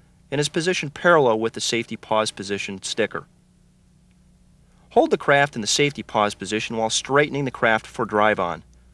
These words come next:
Once the craft is straight, gradually but firmly apply the throttle. The craft will rise onto and be captured by the dock.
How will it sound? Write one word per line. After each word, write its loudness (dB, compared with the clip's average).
Once -2
the -4
craft 4
is -4
straight, -2
gradually 2
but -8
firmly 2
apply 2
the -4
throttle. 0
The -14
craft 2
will -4
rise 2
onto 0
and -10
be -12
captured 0
by 2
the -2
dock. -4